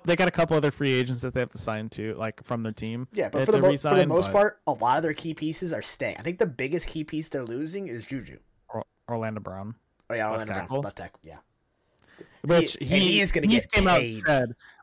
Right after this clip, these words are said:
Speaker 1: "Oh yeah, he's gonna get the fucking bag."
Speaker 2: Yeah.
Speaker 1: And he, I think he's came out and said, like, he would love to stay with Kansas City 'cause
Speaker 2: Oh, yeah.
Speaker 1: they're a winning team.
Speaker 2: But the problem
Speaker 1: Like,
Speaker 2: is
Speaker 1: like,
Speaker 2: Kansas
Speaker 1: like
Speaker 2: City's
Speaker 1: you said
Speaker 2: gonna,
Speaker 1: earlier.
Speaker 2: Kansas City's gonna want, uh, they aren't gonna be able to pay him as much as he wants. It's my,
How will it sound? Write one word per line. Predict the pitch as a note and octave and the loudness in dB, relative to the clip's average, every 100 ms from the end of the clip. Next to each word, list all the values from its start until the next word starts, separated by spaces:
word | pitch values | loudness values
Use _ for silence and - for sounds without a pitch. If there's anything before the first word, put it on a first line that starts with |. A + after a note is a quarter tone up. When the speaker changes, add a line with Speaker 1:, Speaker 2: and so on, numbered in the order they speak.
| F3 | 2
Speaker 1:
"Oh | D#3+ | 4
yeah, | |
he's | C#3 F#3 | 4 4
gonna | F3+ | 4
get | C#3 C3+ | 2 -2
the | |
fucking | A2+ D#3 - G2+ | -2 -4 -4 -6
bag." | A2+ A2 G2+ - | -4 -4 -6 -10
Speaker 2:
Yeah. | G#2+ F#2 | -8 -2
Speaker 1:
And | D3 C#3+ C3+ | 0 2 0
he, | - - D#3+ | -8 -4 0
I | |
think | F3 F#3+ | 2 2
he's | F3+ F#3+ | 0 0
came | - F3 | 0 2
out | D#3+ | 2
and | C3+ | 0
said, | - C#3 | -2 -2
like, | A#2 | -2
he | D#3 | -2
would | C3 | -2
love | A2 B2 A#2 | -4 -6 -4
to | |
stay | A2+ B2+ | -6 -6
with | A2+ | -6
Kansas | A#2+ A#2 A2+ | -6 -8 -4
City | E3 B2 | -4 -4
'cause | - G#2 - | -8 -12 -6
Speaker 2:
Oh, | G#2 | -6
yeah. | G#2+ | -4
Speaker 1:
they're | C3+ C3 | -2 -2
a | A#2+ | -2
winning | C3+ B2 | -4 -6
team. | A#2 D#3 B2+ G2+ | -8 -6 -6 -4
Speaker 2:
But | B2 | -2
the | |
problem | C3 B2 | 2 2
Speaker 1:
Like, | B2 | 2
Speaker 2:
is | B2 | 2
Speaker 1:
like, | D#3+ | 2
Speaker 2:
Kansas | C#3 C3 A#2+ | 2 0 0
Speaker 1:
like | F3 | 0
Speaker 2:
City's | B2+ | 0
Speaker 1:
you | |
said | - E3+ | -2 2
Speaker 2:
gonna, | F3 | 2
Speaker 1:
earlier. | G3 A#2+ G#2 _ - | 2 -2 -6 _ -10
Speaker 2:
Kansas | D3 C3+ | -8 -6
City's | - C#3 | -6 -6
gonna | B2+ A#2+ | -6 -6
want, | A#2 A2+ _ _ _ - | -6 -8 _ _ _ -4
uh, | A2+ G#2 G2+ _ _ | -2 0 -2 _ _
they | B2 B2 | -4 -4
aren't | A#2+ | -4
gonna | A2 | -6
be | |
able | A2+ | -6
to | |
pay | C3 | -6
him | B2+ | -8
as | F#2+ | -8
much | G#2+ | -12
as | G#2 | -12
he | |
wants. | G2+ A2+ - | -10 -10 -12
It's | - | -12
my, | G2+ | -12